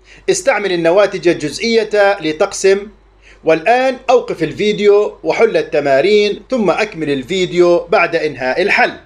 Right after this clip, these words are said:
لنرى الآن الإجابات الصحيحة للتمارين والتي لا بد أنك توصلت إليها. التمرين الرابع: مائة وثلاثة وخمسون تقسيم تسعة. كم تسعة في مائة وثلاثة وخمسين؟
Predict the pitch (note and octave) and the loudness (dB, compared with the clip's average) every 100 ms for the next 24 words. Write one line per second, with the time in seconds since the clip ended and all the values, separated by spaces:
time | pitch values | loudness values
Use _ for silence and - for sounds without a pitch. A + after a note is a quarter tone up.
0 | _ _ _ _ _ _ _ _ - G3 | _ _ _ _ _ _ _ _ -6 0
1 | E4 D4+ A#3 C4+ C4+ A#3 A3 G#3 F3 G3+ | 2 2 0 2 2 0 -2 -2 0 0
2 | G3+ A#3+ G#3 - F3+ A3 - G#3+ G#3+ G3+ | 2 0 -2 -2 0 0 0 2 2 2
3 | G3+ F3 E3+ F3+ A3 A3+ A3 E3+ G#3+ G#3+ | 0 2 2 2 2 0 0 0 0 0
4 | F#3+ E3 G#3 E3 D#3 G3 F#3 - D3+ C#3 | 0 2 2 2 0 -2 -4 0 2 0
5 | - D#3+ D#3 D#3 D3+ A#3 A#2+ F#2+ - _ | 0 -2 0 0 0 0 -2 -6 -20 _
6 | - - - E3+ E3+ D3 D3 B2 C#3+ B3 | -20 -20 -4 -2 -2 -2 0 0 2 2
7 | F#3+ F#3 F3 - - - - F3+ B3+ A#3 | 2 0 -2 -14 -20 -20 -16 -2 0 2
8 | A#3 A3 F3+ E3+ F#3+ F#3 E3 D#3+ D3 D#3 | 0 0 0 2 2 0 -2 0 0 0
9 | C#3+ - A3 G#3+ G3+ D#3+ - F3 C#3+ B2 | -4 0 2 2 2 -6 -6 -6 -4 -4
10 | F#3+ E3+ G#3+ D4 - _ _ _ - - | -6 -2 0 -2 -8 _ _ _ -20 -20
11 | - E4 E4+ D4 - A#3 A#3 A3 G3+ G3+ | -2 -2 -2 -2 0 0 -2 -2 0 0
12 | G#3 G3 F3 F#3+ F3+ F3+ F3 E3+ E3 D#3 | 0 0 2 0 0 -2 0 0 0 -4
13 | - D#3 D3+ D3 | -2 -2 -2 -4